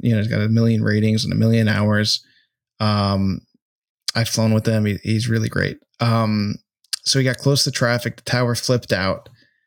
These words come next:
Um, and he landed. And the tower called up, from what I understand, the tower called up the contest director, flipped out, said that if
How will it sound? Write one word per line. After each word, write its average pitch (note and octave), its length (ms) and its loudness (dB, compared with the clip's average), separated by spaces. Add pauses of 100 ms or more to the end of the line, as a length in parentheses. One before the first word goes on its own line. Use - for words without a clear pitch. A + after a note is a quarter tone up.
(460)
Um, G#2+ 880 0 (560)
and A2+ 120 2
he A2+ 60 2
landed. B2+ 420 2
And A#2+ 100 2
the A#2 80 2
tower F3 460 0
called C#3+ 320 2
up, A#2 260 0
from B2 140 0
what C#3 100 2
I F3 60 2
understand, C#3 400 0
the A2 60 0
tower C#3+ 440 0
called C3+ 380 0
up A#2 380 0
the - 80 -6
contest A2 440 -2
director, G2+ 600 -4 (100)
flipped C#3+ 380 -2
out, F#2+ 300 -2 (640)
said A#2 320 2
that A2 200 0
if G#2+ 140 -2